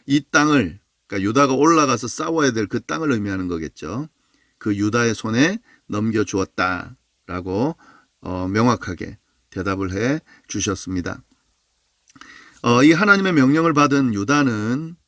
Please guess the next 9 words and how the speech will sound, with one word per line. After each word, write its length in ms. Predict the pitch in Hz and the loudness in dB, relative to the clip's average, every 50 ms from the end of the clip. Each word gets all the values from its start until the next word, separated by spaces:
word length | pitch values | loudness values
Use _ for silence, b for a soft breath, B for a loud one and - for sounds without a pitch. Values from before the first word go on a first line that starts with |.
| _ _ _ _ _ _ - | _ _ _ _ _ _ -4
예, 100 | 104 101 | -4 -2
명령대로, 960 | 95 107 117 120 139 156 175 170 160 139 117 98 98 117 123 104 82 76 - - _ _ _ _ _ _ _ _ _ _ _ - - | -2 -2 0 0 2 2 2 0 0 0 0 0 2 2 0 0 -2 -4 -8 -16 _ _ _ _ _ _ _ _ _ _ _ -12 -10
예, 100 | 92 95 | -10 -4
자신에게 600 | - 110 120 113 151 147 139 127 113 117 120 110 | -2 -2 0 2 2 2 2 2 2 0 -2 -2
분배되어 540 | - - 110 113 117 127 135 123 131 120 | -2 -4 -2 0 2 2 2 2 2 2
있는 220 | 110 104 98 104 104 | 0 0 -2 -4 -4
그 100 | 101 - | -6 -6
땅에 360 | - - 131 123 131 139 135 | -6 -4 -2 0 0 2 0
남아있는 720 | 117 117 117 123 131 117 110 104 107 120 139 165 185 208 | 0 0 0 0 0 -2 -2 -2 0 0 2 0 0 -2